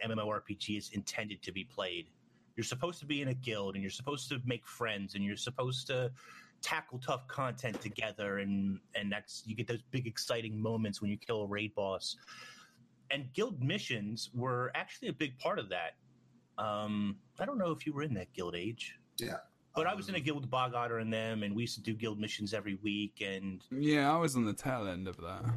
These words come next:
Speaker 1: Yeah, that,
Speaker 3: Yeah.
Speaker 1: that was, it was a big social thing for a long time, regardless of the content he was making, just for us to get together every week to do missions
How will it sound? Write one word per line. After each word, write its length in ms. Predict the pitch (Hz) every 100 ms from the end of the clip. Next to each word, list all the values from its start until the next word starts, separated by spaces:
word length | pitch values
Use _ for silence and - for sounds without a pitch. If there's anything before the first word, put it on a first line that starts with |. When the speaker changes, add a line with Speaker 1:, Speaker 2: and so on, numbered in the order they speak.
| 120 - -
Speaker 1:
Yeah, 360 | - 180 180 165
that, 160 | 180 165
Speaker 3:
Yeah. 40 |
Speaker 1:
that 120 | 180
was, 160 | 214 196
it 80 | 185
was 140 | 175
a 40 | 135
big 520 | - 165 151 156 127
social 420 | - 147 127 117
thing 240 | 117 107
for 160 | 104 113
a 60 | 110
long 300 | 113 104 98
time, 440 | - 117 101 98
regardless 520 | 143 175 247 190 156
of 180 | 139 104 -
the 100 | 127
content 440 | 127 117 110 107 113
he 100 | 104
was 180 | 101 117
making, 460 | 135 135 104 101
just 180 | 101 127
for 200 | 131 120
us 140 | 123 127
to 100 | 110
get 180 | 113 -
together 400 | 101 107 104 101
every 200 | 101 101
week 220 | 104 -
to 80 | 101
do 220 | 92 104
missions 680 | 95 156 - 92 90 -